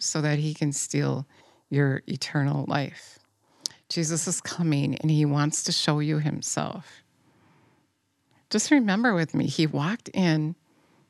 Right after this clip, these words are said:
to the room and they're like, "Oh, he's gonna try to heal this man." Or he's not gonna try, he's gonna heal this man. "Let's stop him.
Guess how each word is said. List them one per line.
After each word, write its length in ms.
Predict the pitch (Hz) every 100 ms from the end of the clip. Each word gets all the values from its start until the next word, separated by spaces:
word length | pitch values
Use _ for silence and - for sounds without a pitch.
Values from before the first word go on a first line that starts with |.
| -
to 160 | 196
the 120 | 175
room 680 | 147 156 175 151 143 135 - -
and 160 | 156 156
they're 120 | 160
like, 280 | 156 156 -
"Oh, 140 | 151
he's 240 | 160 151
gonna 180 | - 151
try 220 | 143 156
to 60 | 139
heal 260 | 139 156 156
this 240 | 151 -
man." 340 | 143 131 - - _ _ _ _ _ _ _ -
Or 100 | 156
he's 380 | 170 147 180 - _ _ _ _ _ _ -
not 180 | - -
gonna 180 | -
try, 420 | - - 143 143 147
he's 140 | -
gonna 160 | - 151
heal 220 | 151 143
this 240 | 147 143
man. 480 | 147 - - 175 196 _ _ _ _ _ _ _ _ _ - -
"Let's 260 | 170 -
stop 400 | - 180 151 -
him. 480 | - 147 143 147 190